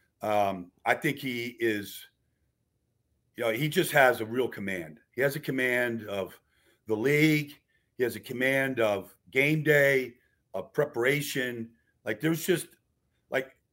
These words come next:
anybody that would give Frank a second chance as a head coach,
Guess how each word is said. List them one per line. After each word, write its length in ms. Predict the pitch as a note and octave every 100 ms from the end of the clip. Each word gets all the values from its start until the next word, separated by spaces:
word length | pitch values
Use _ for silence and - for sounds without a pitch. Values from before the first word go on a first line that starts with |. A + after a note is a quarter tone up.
| _ _ _ _ _ -
anybody 400 | D3+ F#3+ E3+ D#3
that 160 | D3 B2+
would 140 | B2+
give 220 | C#3+ C3+
Frank 300 | - C3+ C3 -
a 60 | G2+
second 380 | - B2+ A#2
chance 440 | - A#2+ G#2+ F#2+ -
as 140 | G#2 G2+
a 60 |
head 280 | - G#2+ G2
coach, 420 | - F#2 - -